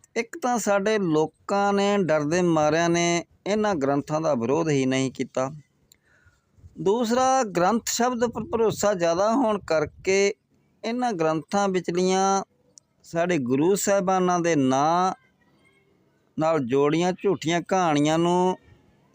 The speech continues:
ਸੱਚ ਕਰਕੇ ਮੰਨ ਲਿਆ। ਉਦਾਹਰਨ ਦੇ ਤੌਰ 'ਤੇ ਨੰਬਰ ਇੱਕ,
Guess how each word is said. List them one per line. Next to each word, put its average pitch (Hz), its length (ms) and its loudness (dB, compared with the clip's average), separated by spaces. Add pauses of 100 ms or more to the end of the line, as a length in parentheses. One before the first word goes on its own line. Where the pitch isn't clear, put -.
(320)
ਸੱਚ 180 420 -4
ਕਰਕੇ 202 380 0
ਮੰਨ 123 320 2
ਲਿਆ। 117 180 -2 (1400)
ਉਦਾਹਰਨ 208 480 0
ਦੇ 247 120 0
ਤੌਰ 170 280 0
'ਤੇ 131 260 -4 (1900)
ਨੰਬਰ 156 380 0
ਇੱਕ, 127 260 -2